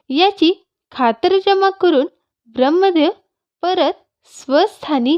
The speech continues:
गेले. आणि या ठिकाणी अध्याय छत्तीसावा समाप्त होतो. पुढच्या व्हिडिओमध्ये आपण अध्याय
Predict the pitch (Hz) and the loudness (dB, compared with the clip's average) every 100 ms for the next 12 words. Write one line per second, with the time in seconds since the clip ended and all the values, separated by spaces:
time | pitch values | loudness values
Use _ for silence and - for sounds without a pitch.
0 | 330 262 196 - _ _ _ _ _ _ | -2 -4 -4 -14 _ _ _ _ _ _
1 | _ - 240 240 233 226 220 262 349 403 | _ -8 -6 -4 -4 -4 -2 -2 -2 -4
2 | 403 381 302 330 _ _ _ _ 247 294 | 0 0 0 -4 _ _ _ _ -4 -2
3 | 285 392 440 - - 269 - 359 - 349 | 0 2 2 -2 -4 -4 -2 -6 0 0
4 | 302 269 - _ _ - 311 254 285 311 | 2 -2 -4 _ _ -8 -2 0 0 -2
5 | - 240 208 214 208 _ _ _ _ - | -4 -4 -4 -10 -18 _ _ _ _ -6
6 | 262 294 453 440 403 403 403 381 320 262 | -4 0 2 4 4 4 4 0 0 0
7 | - _ _ _ - 311 359 262 330 _ | -2 _ _ _ -4 -2 -2 -2 -4 _
8 | _ _ - 330 330 339 294 | _ _ -6 -4 -4 -2 -4